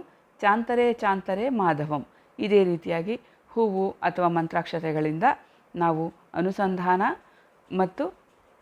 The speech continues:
ಆವಾಹನೆಯನ್ನ ಮಾಡ್ಕೊಳ್ಬೇಕು. ಅಲ್ಲಿ ನಿಂತಿದ್ದಾರೆ ಅಂತ ಹೇಳಿ ನಾವು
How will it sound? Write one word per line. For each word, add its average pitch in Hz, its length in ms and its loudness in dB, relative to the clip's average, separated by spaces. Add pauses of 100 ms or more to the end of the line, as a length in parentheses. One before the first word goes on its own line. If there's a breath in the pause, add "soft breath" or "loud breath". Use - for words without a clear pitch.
(100)
ಆವಾಹನೆಯನ್ನ 180 680 4 (260)
ಮಾಡ್ಕೊಳ್ಬೇಕು. 147 600 -6
ಅಲ್ಲಿ 185 240 0
ನಿಂತಿದ್ದಾರೆ 185 480 -2
ಅಂತ 175 160 -4
ಹೇಳಿ 233 300 -4
ನಾವು 208 240 -2